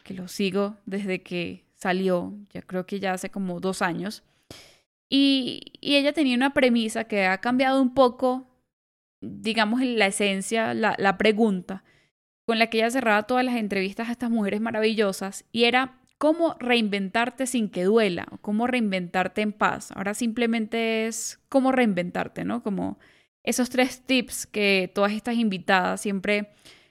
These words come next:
nos regalan, eh, en cada conversación.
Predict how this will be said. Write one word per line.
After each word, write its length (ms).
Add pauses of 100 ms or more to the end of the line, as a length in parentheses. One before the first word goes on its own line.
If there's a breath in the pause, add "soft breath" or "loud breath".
(160)
nos 400
regalan, 680
eh, 420
en 100
cada 240
conversación. 800